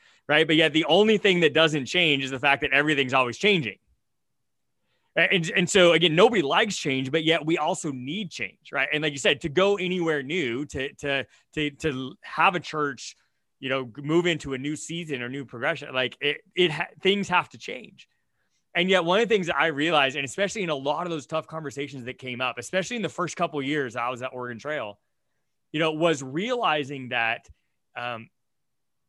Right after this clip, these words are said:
was that people knew, and again, even through the interview process, the first part, you know, and, and I asked them, you know, like, "Well, what, you know, what do you want of the church?" And, "Well, we,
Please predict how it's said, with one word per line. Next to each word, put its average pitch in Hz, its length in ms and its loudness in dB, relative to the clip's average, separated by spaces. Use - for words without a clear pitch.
was 151 160 -4
that 170 160 -4
people 233 340 -4
knew, 160 380 2
and 143 80 2
again, 160 240 0
even 208 220 -6
through 170 100 0
the 180 100 -2
interview 196 260 0
process, 175 420 -2
the 143 60 -16
first 175 260 -8
part, 165 220 0
you 151 100 -4
know, 147 160 0
and, 147 100 -4
and 147 180 -4
I 156 200 0
asked 147 420 0
them, 151 180 -6
you 143 80 -6
know, 131 60 -6
like, 127 180 -4
"Well, 151 160 -2
what, 151 220 -4
you 139 80 -6
know, 131 80 -2
what 147 120 -2
do 165 40 -2
you 165 80 -2
want 160 220 0
of 156 40 -6
the 147 60 -14
church?" 135 300 -4
And, 123 160 -14
"Well, 165 240 0
we, 143 200 -4